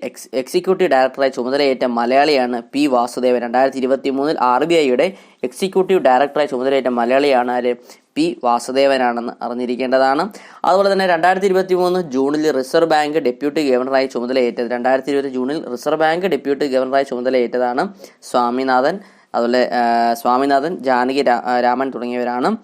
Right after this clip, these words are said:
നിലവിലെ മറ്റു ഡെപ്യൂട്ടി ഗവർണർമാരാണ് എം ഡി പത്ര,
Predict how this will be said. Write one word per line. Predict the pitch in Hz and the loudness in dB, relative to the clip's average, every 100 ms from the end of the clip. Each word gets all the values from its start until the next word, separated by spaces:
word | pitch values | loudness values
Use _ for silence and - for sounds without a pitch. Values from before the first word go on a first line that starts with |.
| - - _ - | -14 -20 _ -2
നിലവിലെ | 165 208 233 247 | 0 2 2 0
മറ്റു | 135 143 170 | -2 -2 0
ഡെപ്യൂട്ടി | 135 127 147 151 160 | -2 0 0 0 -2
ഗവർണർമാരാണ് | 127 120 131 131 131 117 123 185 - _ _ | 0 0 0 2 2 2 0 -4 -10 _ _
എം | 123 123 | -2 0
ഡി | 143 | 0
പത്ര, | 175 127 120 123 147 | 0 -2 -2 0 0